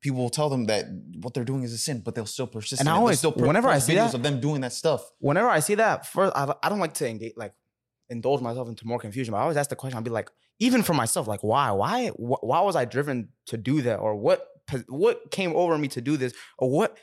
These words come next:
Speaker 2: made me wanna do that? What made me wanna say that word? I don't know. But then it, it immediately comes after just, "Astaghfirullah. May Allah forgive me." I know I'm not perfect. I know I'm a hundred percent.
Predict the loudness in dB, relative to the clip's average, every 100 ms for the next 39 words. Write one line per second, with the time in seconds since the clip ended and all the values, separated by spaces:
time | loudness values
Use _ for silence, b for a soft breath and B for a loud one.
0 | b -2 0 0 0 0 0 2 2 2
1 | 0 -2 -2 -2 0 0 2 2 2 2
2 | 2 0 2 2 2 0 -2 -2 0 0
3 | -2 -4 -2 -2 0 2 0 -2 -2 -2
4 | -2 -6 -6 -6 -6 -8 -8 -6 -4 -6
5 | -4 -4 -2 -2 -2 -4 -2 -4 -6 B
6 | B -4 0 2 2 2 0 2 0 -2
7 | -10 _ _ -4 2 4 4 2 -2 -2
8 | -2